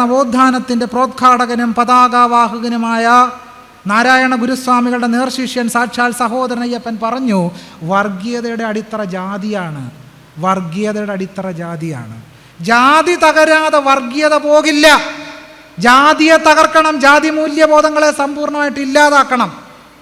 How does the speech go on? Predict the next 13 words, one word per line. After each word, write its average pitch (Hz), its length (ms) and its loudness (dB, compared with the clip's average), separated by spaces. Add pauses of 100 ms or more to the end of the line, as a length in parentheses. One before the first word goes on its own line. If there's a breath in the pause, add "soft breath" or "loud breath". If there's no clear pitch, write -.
(1040)
അതിലേക്ക് 247 420 -4
നമ്മുടെ 240 180 -4
മുമ്പിൽ 233 160 -6
ഒരു 208 100 -10
ഉദാഹരണമുണ്ട്, 220 680 -4 (220)
അത് 208 160 -10
പറഞ്ഞ് 254 240 -4
അവസാനിപ്പിക്കാം. 196 680 -6 (1160)
കേരളത്തിലെ 269 640 -2 (540)
ഈഴവ 277 200 0 (120)
സമുദായത്തിലും 269 680 0
മറ്റുപെട്ട 262 420 -6 (1200)
ചില 254 120 -2